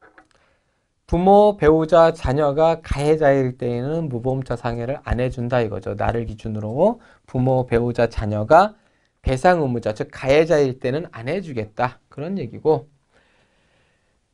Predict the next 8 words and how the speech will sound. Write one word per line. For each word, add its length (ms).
피보험자가 920
사용자의 560
업무에 360
종사하고 480
있을 280
때 340
피보험자의 800
사용자나 1160